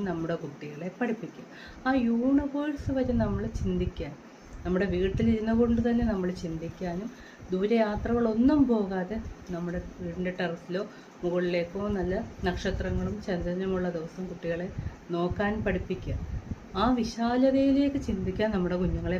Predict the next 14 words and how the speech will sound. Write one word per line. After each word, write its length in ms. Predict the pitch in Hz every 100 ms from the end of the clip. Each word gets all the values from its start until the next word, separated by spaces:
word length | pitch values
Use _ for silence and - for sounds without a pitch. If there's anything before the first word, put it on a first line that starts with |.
| 175
പഠിപ്പിക്കുക. 460 | - - - - - - - - - - - 190
അതും 220 | 202 262 302
കഴിയുന്നില്ല 560 | 262 226 240 240 208 185 190 -
കുട്ടികൾക്ക്, 480 | - 214 190 185 208 254 - - - - - - - - - - -
അതിൽ 200 | - 196 214 - -
കൂടെയും 320 | 226 240 302 - - - - 208
അവർക്കൊരു 380 | 208 - 208 208
സംതൃപ്തി 380 | 196 180 190 208
കിട്ടും. 260 | 208 - 185
കടലുകൾ 420 | 196 170 175 185 202
കാണിക്കുക, 480 | 190 156 160 - 143 - - - - 196
യാത്രകൾ 520 | 190 208 - 214 214 214
ചെയ്യുക. 260 | 175 151 131 208
യാത്രകൾ 360 | 202 202 220